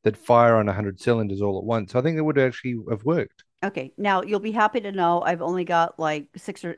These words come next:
Speaker 2: ab-, about ten trivia pieces left for the rest of the movie.
Speaker 1: Okay. All right.
Speaker 2: But, so let's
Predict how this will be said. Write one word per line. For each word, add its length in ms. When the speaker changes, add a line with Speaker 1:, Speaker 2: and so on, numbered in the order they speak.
Speaker 2:
ab-, 240
about 300
ten 400
trivia 340
pieces 400
left 280
for 100
the 100
rest 240
of 80
the 60
movie. 360
Speaker 1:
Okay. 400
All 60
right. 280
Speaker 2:
But, 460
so 160
let's 260